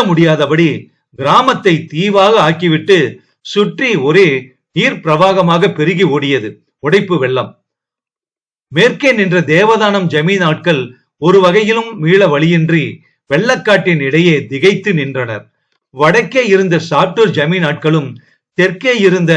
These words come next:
நத்தம்பட்டி ஜமீன் ஆட்களும் கிழக்கு திசையில் கிராம எல்லைக்குள் நுழைவதற்காக ஓடினார்கள். என்ன ஆச்சரியம்! கிழக்கே கிராம எல்லையை சுற்றி வளைத்துக் கொண்டு நெருப்பு எரிந்து கொண்டிருந்தது. உள்ளே நுழைய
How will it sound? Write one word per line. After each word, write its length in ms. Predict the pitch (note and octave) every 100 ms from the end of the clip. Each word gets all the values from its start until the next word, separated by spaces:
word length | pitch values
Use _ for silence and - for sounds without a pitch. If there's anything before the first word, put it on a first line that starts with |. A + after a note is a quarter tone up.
| C#3+
நத்தம்பட்டி 600 | C#3+ - A#3+ A#3 F#3 G3+
ஜமீன் 380 | C#3 C#3+ F#3+ E3+
ஆட்களும் 440 | D#3 E3+ F3 D3 A#2+ _ _ _
கிழக்கு 320 | E3+ A#3+ - B3+
திசையில் 480 | E3 D#3+ F3 D#3+ C#3 G#2
கிராம 380 | B2+ E3 B3
எல்லைக்குள் 560 | G3+ D3+ E3 E3 E3 C#3+
நுழைவதற்காக 760 | B2 D#3+ G3+ F3 C3 C#3+ C#3 F3
ஓடினார்கள். 640 | B2 D#3+ F3 C3+ A2 G#2+ - _ _ _ _ _ _ _ _
என்ன 220 | C3 B2+ F3
ஆச்சரியம்! 560 | E3+ F3+ A#3 G#3 G3 F3+ - _ _ _
கிழக்கே 400 | E3 A#3 A3+ A3+
கிராம 380 | D#3 C#3+ G#3 A3+
எல்லையை 380 | F3 F3 D#3+
சுற்றி 380 | D3 - D3+ A3+
வளைத்துக் 440 | G3+ D3 D#3+ E3+ E3+
கொண்டு 260 | D3 D#3 D#3 A2+ - _ _
நெருப்பு 420 | A#2+ D3 G3 - A3
எரிந்து 320 | D3 E3 F#3
கொண்டிருந்தது. 560 | E3 C#3+ C3+ B2+ A2+ G#2 - _ _ _ _
உள்ளே 280 | D3 A3 B3
நுழைய 340 | G#3 F3 F3+